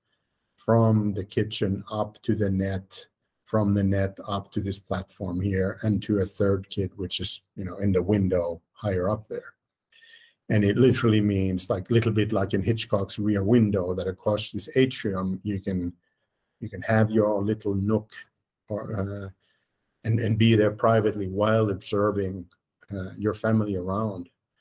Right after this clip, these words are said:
And then you can move a little bit and you can engage, uh, you know, more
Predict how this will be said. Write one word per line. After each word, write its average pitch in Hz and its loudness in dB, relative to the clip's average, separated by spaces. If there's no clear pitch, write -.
And 110 -4
then 107 2
you 98 -2
can 98 -2
move 101 2
a 107 -4
little 113 4
bit 95 -2
and 101 -4
you 92 -4
can 90 -4
engage, 90 -6
uh, 85 -14
you 90 -8
know, 87 -14
more 90 -4